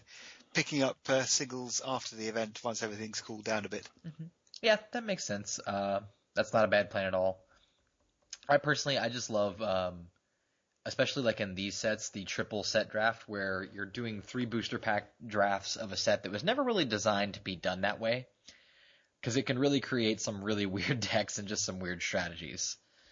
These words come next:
Speaker 2: Um, I remember one in particular, I think it was Scar-, uh, Saviors of Kamigawa, when you could triple draft that set because of the,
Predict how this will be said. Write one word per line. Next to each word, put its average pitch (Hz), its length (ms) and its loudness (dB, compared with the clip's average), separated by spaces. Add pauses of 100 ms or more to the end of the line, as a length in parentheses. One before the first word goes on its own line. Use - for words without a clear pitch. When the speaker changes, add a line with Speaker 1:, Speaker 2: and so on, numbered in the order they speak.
(580)
Speaker 2:
Um, 95 480 4
I - 60 4
remember 117 320 4
one 104 180 4
in 92 60 0
particular, 95 420 0
I 87 60 2
think 104 260 -4
it 104 80 4
was 87 100 0
Scar-, - 320 6
uh, 95 220 2
Saviors 107 400 2
of 95 60 -6
Kamigawa, 90 720 2 (600)
when 101 280 2
you 95 100 0
could 95 160 -2
triple 107 300 2
draft 92 360 4
that 92 200 2
set 90 240 -2
because 101 320 2
of 92 160 -2
the, 92 460 0